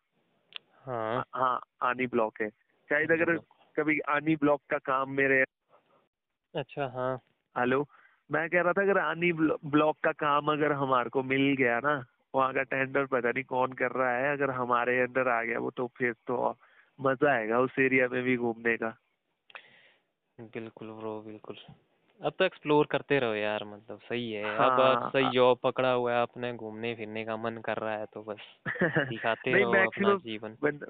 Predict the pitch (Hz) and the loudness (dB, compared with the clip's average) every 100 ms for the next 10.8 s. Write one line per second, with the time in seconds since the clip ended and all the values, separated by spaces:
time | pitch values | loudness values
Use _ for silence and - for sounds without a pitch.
0 | - 143 143 151 151 143 131 131 131 139 | -10 -4 0 2 4 6 4 2 0 0
1 | 135 135 131 143 165 185 - - 135 156 | 0 0 0 0 0 -2 -4 -8 -4 -4
2 | 175 202 - _ _ - 139 147 151 147 | 0 0 -2 _ _ -4 -2 0 -2 -2
3 | 151 139 147 147 - 170 - 160 - 190 | -4 -2 0 -2 0 -2 0 -2 0 -2
4 | 156 127 127 123 - 131 151 185 180 180 | -2 -2 0 -2 -4 -4 0 0 2 0
5 | - 185 175 147 - 165 180 185 180 143 | 0 -4 -4 -8 -4 0 0 0 0 0
6 | 135 131 131 139 160 156 143 - 120 123 | 0 0 0 0 2 0 0 0 -2 -2
7 | 131 127 143 147 143 120 - 127 120 117 | -2 0 0 0 2 0 -2 -4 -4 -8
8 | 120 120 117 - _ _ _ _ _ - | _ -4 -4 -8 _ _ _ _ _ -12
9 | 123 165 175 190 190 _ 170 160 165 160 | -2 0 4 4 2 _ -2 0 0 0
10 | 151 147 131 123 131 131 147 240 | 0 0 0 -4 -6 -2 0 0